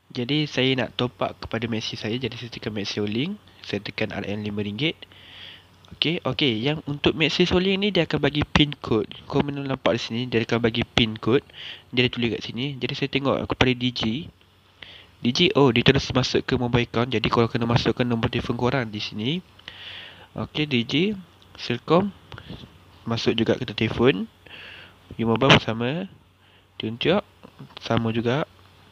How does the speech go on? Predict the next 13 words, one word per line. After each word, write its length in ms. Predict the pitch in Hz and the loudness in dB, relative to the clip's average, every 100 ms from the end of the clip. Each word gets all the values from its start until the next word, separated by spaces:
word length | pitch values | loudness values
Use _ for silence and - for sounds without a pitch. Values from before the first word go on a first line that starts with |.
| - - - - | -20 -20 -20 -10
Altel 560 | 117 117 - 156 202 208 - - | -8 -6 -2 -2 -2 -6 -4 0
pun 80 | - | 2
sama. 480 | 123 117 123 160 202 _ _ _ _ - _ - | 2 -2 -2 -4 -8 _ _ _ _ -20 _ -12
S 240 | - - | -8 -6
O 80 | - - | -8 0
S 640 | 175 - - - - - | 0 0 -4 -6 -8 -10
dia 160 | - 120 | -2 4
pun 160 | 117 | 4
sama 240 | - 117 113 | 2 -6 -6
juga. 400 | 110 123 151 170 - | -6 -6 -8 -10 -12
Mesin 400 | 120 135 - 165 | -10 -10 -8 -8
ni, 80 | 180 | -4
eh, 160 | 185 | -4